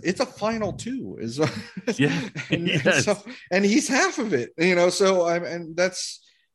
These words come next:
Speaker 1: you know, a lot of people are just like, you know, it's Mike McDaniel, Mike McDaniel, never, never could be Kellen Moore. I'm like, you know, there's a danger in that, a danger of disappointment, I guess I'll say.
Speaker 2: Yes.
Speaker 1: Um, because,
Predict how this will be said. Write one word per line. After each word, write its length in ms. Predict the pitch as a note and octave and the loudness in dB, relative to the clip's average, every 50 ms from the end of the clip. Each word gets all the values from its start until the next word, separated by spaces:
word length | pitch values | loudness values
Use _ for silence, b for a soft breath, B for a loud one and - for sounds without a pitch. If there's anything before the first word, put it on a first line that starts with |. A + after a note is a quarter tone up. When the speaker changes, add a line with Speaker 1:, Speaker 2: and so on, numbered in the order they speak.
| _ | _
Speaker 1:
you 80 | F#3 F3+ | -2 0
know, 100 | E3 D3+ | 0 2
a 20 | D3 | 2
lot 160 | D#3+ F3 G3+ | 0 0 -2
of 60 | G3 G3 | -2 -4
people 280 | G#3+ G3+ - E3 D#3+ | -8 -8 -4 -2 -2
are 80 | D#3 D3+ | -2 -2
just 300 | D3+ D#3 D3+ C#3+ - - | -2 -4 -8 -8 -6 -2
like, 280 | C#3 C#3+ C#3 C3+ C3+ - _ _ _ _ _ _ _ C3 D3 | -2 0 0 -2 -4 -10 _ _ _ _ _ _ _ -16 -12
you 100 | D3+ D3+ | -8 -6
know, 180 | C#3 B2 F#2 A#2+ | -4 -4 -4 -4
it's 180 | C3+ C3 - | -6 -8 -10
Mike 360 | A#2+ C3 C3+ C#3+ C3+ C3+ C3+ | -10 -8 -6 -4 -4 -6 -6
McDaniel, 380 | B2+ B2+ B2+ C#3 C3 C3 C3 B2+ | -10 -8 -8 -6 -6 -4 -6 -4
Mike 240 | B2 B2 B2 A#2+ - | -4 -4 -4 -6 -8
McDaniel, 540 | B2 A#2+ - A#2+ B2 B2 B2 A#2+ A#2 A2+ A2+ | -12 -10 -8 -6 -6 -6 -6 -6 -6 -6 -6
never, 440 | A2+ A2+ B2 C#3+ C#3+ C3+ A#2 A2 C#2+ | -6 -6 -4 -4 -4 -4 -6 -6 -6
never 280 | A2+ B2+ D3+ E3 D#3 | -6 -6 -6 -6 -8
could 220 | C3+ - B2+ A#2+ G#2 | -8 -8 -10 -10 -10
be 100 | A2 G#2 | -12 -12
Kellen 300 | - A#2 A2 A2 G#2+ G#2 | -10 -8 -8 -8 -8 -8
Moore. 260 | A#2+ D3+ F3 D#3+ A#2+ | -8 -6 -6 -6 -6
I'm 160 | A#2+ B2 B2 | -6 -6 -6
like, 280 | B2+ B2+ B2+ B2+ B2+ - | -6 -6 -6 -6 -10 -14
you 640 | D#2+ F2+ - _ _ _ _ _ _ _ B2+ C3 B2+ | -20 -20 -20 _ _ _ _ _ _ _ -14 -12 -12
know, 80 | A#2+ | -10
there's 180 | D3 F3 B3 C4 | -8 -8 -8 -8
a 60 | F#3+ | -10
danger 580 | C#3 - A2+ B2 D#3 G3+ A3 F#3 D3 A#2 A2+ G#2+ | -8 -8 -8 -8 -8 -8 -8 -8 -8 -8 -8 -8
in 100 | G#2 G#2 | -8 -8
that, 280 | G2+ G2+ G2+ G2+ - - _ _ _ _ _ _ _ _ _ _ - | -8 -8 -8 -8 -10 -14 _ _ _ _ _ _ _ _ _ _ -16
a 60 | - | -6
danger 340 | A2 E3+ G3+ C4 B3+ G#3 F#3 | -2 0 2 2 2 2 0
of 100 | D3+ C3 | 0 0
disappointment, 680 | C#3+ C3 - - C3 - - A#2+ A#2 G2 - G2 F2 | -4 -6 -6 -8 -10 -6 -6 -6 -6 -6 -8 -10 -10
I 80 | F2+ F#2 | -10 -12
guess 240 | F2 E2+ E2+ - - | -12 -14 -16 -18 -20
I'll 80 | - | -20
say. 340 | - - - - - - A#2 _ _ _ _ _ _ - | -20 -18 -18 -18 -18 -18 -20 _ _ _ _ _ _ 0
Speaker 2:
Yes. 180 | C3+ A#2+ G#2 A2 | 2 2 2 2
Speaker 1:
Um, 340 | B2+ A#2+ A#2 A2+ G#2+ - | 0 0 0 -2 -4 -8
because, 720 | A#2+ C3 B2+ C3 C#3 C3 B2 A#2 A2+ - - - - _ | -12 -12 -6 -4 -2 -2 -2 -4 -6 -8 -12 -14 -16 _